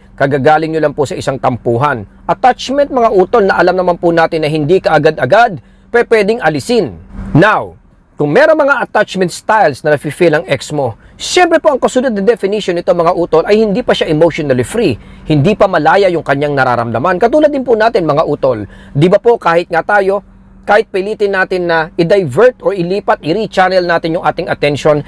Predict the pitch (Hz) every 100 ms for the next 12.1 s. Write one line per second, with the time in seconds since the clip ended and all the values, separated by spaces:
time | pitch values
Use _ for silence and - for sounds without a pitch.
0 | - - 196 254 285 269 240 208 185 202
1 | 226 170 180 165 - 170 165 156 170 151
2 | 147 139 185 220 - - - 156 151 143
3 | 151 147 143 - - - 156 202 190 196
4 | 196 165 151 147 147 139 131 135 131 123
5 | 117 123 147 - - - - _ _ -
6 | 123 180 196 196 185 185 160 160 147 143
7 | 147 127 180 202 190 185 - 196 196 -
8 | - 156 175 175 170 160 156 - 151 139
9 | 139 131 131 123 117 107 180 139 92 -
10 | - - 170 190 214 208 208 196 214 190
11 | 160 123 143 202 202 135 - - 147 156